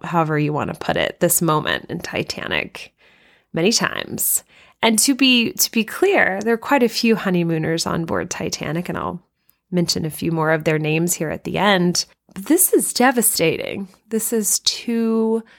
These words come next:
eighteen-year-olds with the whole world in front of them and a child on the way, the promise of new life,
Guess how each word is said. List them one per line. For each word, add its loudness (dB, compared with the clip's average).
eighteen-year-olds 0
with -2
the 2
whole 0
world 2
in -2
front -6
of -12
them 0
and 0
a -4
child 2
on 0
the 0
way, 2
the -4
promise 0
of -4
new 2
life, -2